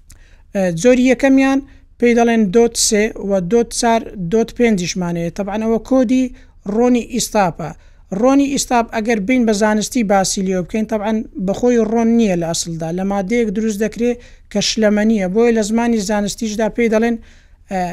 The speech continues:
هایدرۆلیک، ئە، برێک فلوت، ئە، کە ئەوە شلەیەکە لە سیستەمی ئیستۆپدا بەکاردێ، واتە ڕۆن نییە، تەنها لینجیەکی کەمی هەیە، یعنی وەکو ئەو ڕۆنە نییە کە لە مەچینە دەکرێت، یاخود وەکو ئەو ڕۆنە نییە کە لە، ئە،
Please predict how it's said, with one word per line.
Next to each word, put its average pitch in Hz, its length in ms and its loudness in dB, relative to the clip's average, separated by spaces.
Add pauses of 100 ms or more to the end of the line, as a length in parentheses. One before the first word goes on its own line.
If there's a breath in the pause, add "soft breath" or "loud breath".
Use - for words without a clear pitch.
(120)
هایدرۆلیک، 233 720 0 (500)
ئە، 196 120 -6 (140)
برێک 214 360 0
فلوت، 180 400 -4 (400)
ئە، 180 180 -10 (760)
کە 220 120 -4
ئەوە 240 240 2
شلەیەکە 240 680 2 (280)
لە 202 220 2 (480)
سیستەمی 240 520 -2
ئیستۆپدا 208 520 -2
بەکاردێ، 175 540 -4 (320 soft breath)
واتە 196 340 -2
ڕۆن 233 320 2
نییە، 202 240 0
تەنها 240 340 0
لینجیەکی 262 640 2
کەمی 254 360 2
هەیە، 180 200 0
یعنی 175 240 -4
وەکو 220 240 -2
ئەو 240 160 2
ڕۆنە 233 280 2
نییە 254 200 4
کە 196 120 -4
لە 185 140 0 (340 soft breath)
مەچینە 196 380 -2
دەکرێت، 180 320 -6
یاخود 196 300 -4
وەکو 214 220 -4
ئەو 226 160 0
ڕۆنە 226 240 0
نییە 240 200 2
کە 226 160 -2
لە، 214 160 2 (480 soft breath)
ئە، 196 120 -2